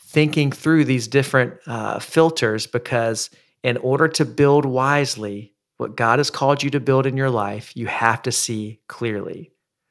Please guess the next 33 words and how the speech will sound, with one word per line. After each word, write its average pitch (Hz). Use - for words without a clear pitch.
And 110
you 117
can 156
build 113
wisely 104
when 127
you 113
see 101
clearly. 98
So -
I 151
would 175
love 165
to 156
know 143
which 127
of 135
these 135
five 123
areas 104
resonated 120
the 101
most 98
with 107
you. 101
Which 131
of 143
these 143
five 123
areas 113
do 127
you 120
need, 110